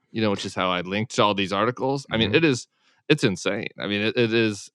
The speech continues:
Speaker 1: honestly, I th-, like, R T has been harsher on Putin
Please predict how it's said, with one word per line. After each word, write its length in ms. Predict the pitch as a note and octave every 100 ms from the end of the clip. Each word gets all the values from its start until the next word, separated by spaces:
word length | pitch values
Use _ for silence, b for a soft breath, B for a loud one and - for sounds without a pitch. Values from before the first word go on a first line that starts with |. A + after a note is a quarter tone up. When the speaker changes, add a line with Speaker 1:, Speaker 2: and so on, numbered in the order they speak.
| _ -
Speaker 1:
honestly, 500 | B2 D3 - A2+ G2+
I 60 |
th-, 160 | G2 G2+
like, 160 | G2+ F#2+
R 180 | G#2+ G#2+
T 320 | - A2+ A2
has 200 | G2 F2+
been 180 | - F2+
harsher 480 | G#2 G#2+ - F#2+ F2
on 240 | F2 F2+
Putin 460 | - G#2 F#2 F2+